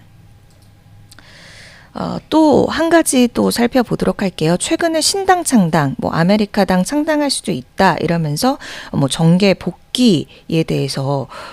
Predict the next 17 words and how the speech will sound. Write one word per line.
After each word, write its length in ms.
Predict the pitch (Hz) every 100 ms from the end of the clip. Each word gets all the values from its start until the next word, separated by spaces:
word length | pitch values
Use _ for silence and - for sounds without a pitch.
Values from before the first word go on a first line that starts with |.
| -
언뜻 460 | 165 247 - 320
시사를 460 | 285 - 294 294 247
하는 260 | 254 262 240
듯 140 | 220
보였는데, 840 | - 151 165 127 - 233 160 135 - - - -
어, 140 | -
그럼에도 420 | - 247 285 240
불구 640 | - 143 143 - 139 202 285
그것과는 480 | 180 160 160 165 180
별개로, 800 | - 160 190 196 147 127 160 302
그리고 220 | - 170 180
더 220 | - 180
중요하게 800 | - - 151 196 160 127 156 120 - - -
경영에 540 | 160 175 320 359 349
있어서도 760 | 277 - 185 151 131 254 320 - - -
그 140 | 156
끈을, 560 | 143 247 277 254 359